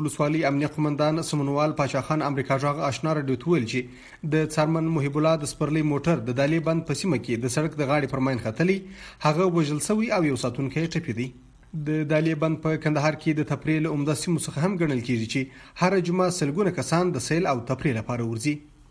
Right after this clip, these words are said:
خو په کندهار ښار کې بیا غلچکي بریدونه د ښاري امنیت په برخه کې په یوه جدي موضوع اوښتې. نن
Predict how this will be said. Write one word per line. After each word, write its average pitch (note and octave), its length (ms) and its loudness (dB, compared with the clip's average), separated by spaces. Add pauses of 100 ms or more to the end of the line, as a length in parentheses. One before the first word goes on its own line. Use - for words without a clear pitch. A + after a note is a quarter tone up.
خو A3+ 240 0 (100)
په G#3+ 240 2
کندهار F3+ 400 2
ښار G3+ 240 0
کې C#3 140 -2
بیا G#2+ 100 0 (440)
غلچکي D#3 400 0
بریدونه D#3 340 2 (100)
د D#3+ 160 2
ښاري D3 320 2
امنیت D3+ 280 0
په C#3 140 -2
برخه E3+ 240 2
کې B2 280 -2
په B2+ 80 0
یوه A#2+ 200 0
جدي A#2 180 0 (140)
موضوع D3+ 260 2
اوښتې. A2 380 -2 (520)
نن D#3 140 0